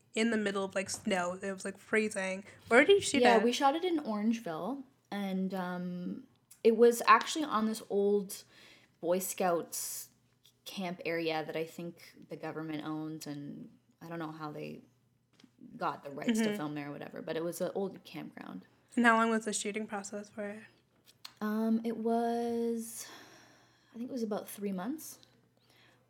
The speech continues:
Speaker 2: Um, I wasn't in the entire time. I didn't, there was, um,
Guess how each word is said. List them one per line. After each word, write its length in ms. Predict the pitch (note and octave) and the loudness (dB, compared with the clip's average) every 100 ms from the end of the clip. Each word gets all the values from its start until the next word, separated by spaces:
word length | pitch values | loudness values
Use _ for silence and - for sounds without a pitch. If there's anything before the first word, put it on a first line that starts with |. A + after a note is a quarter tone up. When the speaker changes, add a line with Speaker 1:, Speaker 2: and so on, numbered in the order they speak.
| - - _ F#3 | -18 -18 _ -12
Speaker 2:
Um, 460 | F#3 E3+ D#3 G3 A3+ | -10 -10 -10 -10 0
I 160 | G#3+ | 4
wasn't 360 | G#3 G#3 G3 F3+ | 4 4 0 -4
in 360 | E3+ E3+ E3+ - - _ - | -4 -6 -10 -14 -20 _ -10
the 100 | F#3 | -8
entire 300 | E3+ F3+ E3+ | -8 -8 -8
time. 220 | F3 D#3+ | -8 -8
I 100 | D#3+ | -8
didn't, 340 | E3 F3+ F3+ - | -6 -8 -8 -4
there 80 | |
was, 200 | F#3 F#3 | -2 0
um, 380 | F3 E3 E3 - | -2 -4 -6 -10